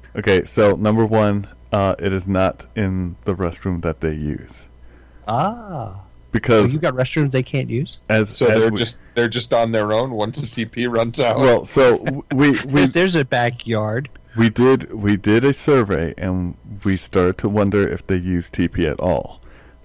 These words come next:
Speaker 1: Because we
Speaker 2: <laughs> Ew,
Speaker 1: there was
Speaker 2: uh.
Speaker 1: a, there was a roll in there, and a month later, they still haven't used all of it. So it's like, I, I wonder. Because they're in there for, like, an hour and a half, so I'm just wondering what the heck is going on.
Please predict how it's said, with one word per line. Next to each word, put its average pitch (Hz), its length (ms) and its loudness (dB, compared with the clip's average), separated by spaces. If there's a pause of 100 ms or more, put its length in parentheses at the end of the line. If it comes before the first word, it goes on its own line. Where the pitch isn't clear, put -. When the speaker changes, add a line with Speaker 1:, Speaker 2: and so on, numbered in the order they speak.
Speaker 1:
Because - 520 0
we 95 120 -8 (480)
Speaker 2:
<laughs> 294 80 -4 (140)
Ew, 262 340 -8
Speaker 1:
there 214 140 4
was 208 80 4
Speaker 2:
uh. 196 240 0
Speaker 1:
a, - 40 -16
there 107 140 4
was 101 100 2
a 104 100 4
roll 135 380 6
in 101 140 2
there, 90 420 0
and 104 160 -2
a 92 40 0
month 107 320 -2
later, 107 400 4
they 95 180 0
still 101 260 0
haven't 95 320 0
used 104 400 -2
all 95 300 0
of 82 100 -8
it. - 200 -10
So 98 260 0
it's 87 100 -10
like, 90 280 -6 (760)
I, 104 220 2
I 92 160 0
wonder. 92 560 -2 (280)
Because 143 300 2
they're 131 160 6
in 180 180 2
there 92 200 2
for, 104 160 0
like, 98 180 0
an 92 140 -2
hour 110 200 2
and 95 120 -2
a - 20 -4
half, 104 300 0
so 104 100 -4
I'm 98 80 -2
just 123 160 -8
wondering 110 340 0
what 113 180 -2
the 104 80 -6
heck 98 260 -4
is 117 260 -2
going 92 240 -2
on. 85 180 -4